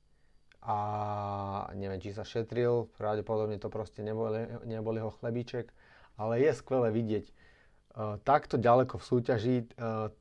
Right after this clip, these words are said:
deviatý workout, e, tretí súťažný deň, vytiahol takéto, takéto výkony, ako klobúk dole, úžasná vec. A, a medzi ženami takisto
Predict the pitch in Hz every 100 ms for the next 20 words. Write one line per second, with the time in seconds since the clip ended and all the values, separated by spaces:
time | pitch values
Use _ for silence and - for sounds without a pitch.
0 | _ _ - 117 101 156 175 131 120 113
1 | 117 123 120 120 - 120 110 110 - 127
2 | 147 143 117 - 127 123 110 113 95 113
3 | 117 113 120 127 117 101 131 131 131 117
4 | 104 113 117 117 101 101 - 104 101 95
5 | - 101 95 - 127 135 98 95 104 104
6 | - _ _ - - _ _ 135 113 110
7 | 104 - 98 104 101 - - _ 101 101
8 | 101 - 98 117 143 104 117 113 110 104
9 | 113 113 - 113 104